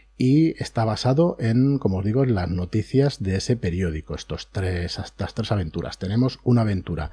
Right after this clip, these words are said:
ubicada en África, otra en Barcelona y otra en Canarias. En África es Duerme mi bebé, el título de esta, de esta aventura. Es una aventura en el protectorado español de Marruecos, de tres a cinco jugadores,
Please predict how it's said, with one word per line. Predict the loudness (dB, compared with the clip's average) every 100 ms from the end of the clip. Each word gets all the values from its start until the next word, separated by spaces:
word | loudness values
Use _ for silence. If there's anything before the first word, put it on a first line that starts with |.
| -14 -20 -16 -2
ubicada | 2 4 2 0
en | 2
África, | 2 4 4 4 0 -4 -18 _ -20 _
otra | 2 4 2
en | 0
Barcelona | -2 -2 -2 0 0 -2 _
y | 0 2
otra | 2 2
en |
Canarias. | 0 -4 -6 -10 -14 -16 -18 _ _ _ _ _
En | 2
África | 2 4 4 6 6
es | 6 4 0 -8
Duerme | 2 6 8 6
mi | 4 2
bebé, | 0 0 0
el | -4
título | -6 -4 -4 -2
de | -4
esta, | -6 -6 -4 -4 -6 -10 -8
de |
esta | -8 -6
aventura. | -6 -4 -2 -2 -4
Es | -4
una | -2
aventura | -2 -2 -4 -4 -6 -14 -20 -8
en | -4
el | -4
protectorado | -2 -4 -4 -6 -4 0 0 0
español | -4 -6 -4 -2 -2
de | -4
Marruecos, | -4 -4 -4 0 -2 -2 -12 _ _ _ _ _ _ _ -10
de | 0 2
tres | 2 0
a |
cinco | -2 -4 -4
jugadores, | -6 0 4 4 4 -2